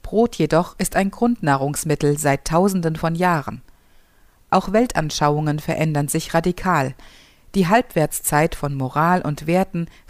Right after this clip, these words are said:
reduziert sich täglich. Inmitten unserer sich ständig wandelnden Welt ist es beruhigend zu wissen, dass sich eines nicht ändert. Jesus Christus ist derselbe gestern und heute und auch in Ewigkeit.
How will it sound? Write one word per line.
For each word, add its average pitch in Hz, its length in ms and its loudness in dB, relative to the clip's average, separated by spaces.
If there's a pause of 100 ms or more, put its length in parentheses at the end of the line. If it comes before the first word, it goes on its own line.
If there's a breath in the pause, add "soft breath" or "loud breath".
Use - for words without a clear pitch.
reduziert 185 540 0
sich - 180 -6
täglich. - 580 -6 (1040)
Inmitten 208 480 2
unserer 165 400 2
sich - 240 -2
ständig 202 480 0
wandelnden 156 580 0
Welt 143 520 -2
ist 185 180 0
es 220 100 0
beruhigend 202 560 2
zu 170 160 -2
wissen, 165 380 0 (320 loud breath)
dass 180 160 0
sich 214 200 -2
eines 156 440 -2
nicht 196 260 -2
ändert. 123 540 -6 (1040)
Jesus 196 400 0
Christus - 720 0
ist 156 200 0
derselbe 165 520 2
gestern 180 680 0 (220)
und 135 240 -4
heute 147 480 0 (400 soft breath)
und 220 260 2
auch 147 200 0
in 175 180 0
Ewigkeit. 135 720 -2